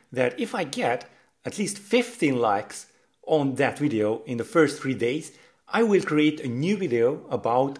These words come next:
linked list. So here we are. Today we are going to learn about linked list. Before we dive into the video, let me just remind you about Dev Factory, a sixteen minute Zoom call with me, where you can ask me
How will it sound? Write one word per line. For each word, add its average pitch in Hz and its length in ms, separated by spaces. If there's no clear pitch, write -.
linked 131 440
list. 92 400
So 143 440
here 240 180
we 190 160
are. 233 240
Today 175 280
we 170 200
are 147 100
going 139 220
to 131 80
learn 143 240
about 120 420
linked 123 440
list. 92 260
Before 180 320
we 190 140
dive 170 260
into 147 240
the 123 100
video, 131 480
let 214 180
me 277 60
just - 220
remind 139 340
you 139 160
about 123 500
Dev 147 200
Factory, 101 500
a 107 60
sixteen 226 520
minute 151 280
Zoom 135 340
call 127 440
with 156 260
me, 131 500
where 156 160
you 202 200
can 196 260
ask 165 400
me 135 300